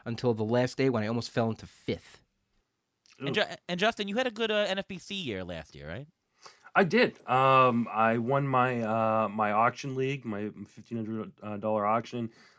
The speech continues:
Speaker 3: Uh, I came in second place in my main. Um,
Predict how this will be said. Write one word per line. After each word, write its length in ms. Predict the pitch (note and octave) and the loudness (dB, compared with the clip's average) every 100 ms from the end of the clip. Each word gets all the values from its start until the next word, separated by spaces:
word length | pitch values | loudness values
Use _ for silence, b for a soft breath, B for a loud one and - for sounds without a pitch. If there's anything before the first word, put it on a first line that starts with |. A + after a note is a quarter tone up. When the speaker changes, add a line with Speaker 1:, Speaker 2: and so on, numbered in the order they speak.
| b | b
Speaker 3:
Uh, 60 | F#2+ | -4
I 80 | F#2+ | -2
came 220 | A#2+ A2+ | -2 -4
in 100 | G2+ | -4
second 300 | - A#2 A2+ | -4 -2 -2
place 280 | A#2 A2+ A#2 | -4 -4 -4
in 60 | |
my 80 | G#2 | -4
main. 480 | G#2 A2+ A2+ A2 G#2 b b b b | -2 -2 -2 -4 -6 b b b b
Um, 540 | G#2 G2+ F#2+ F#2+ F#2 | -2 0 0 -2 -6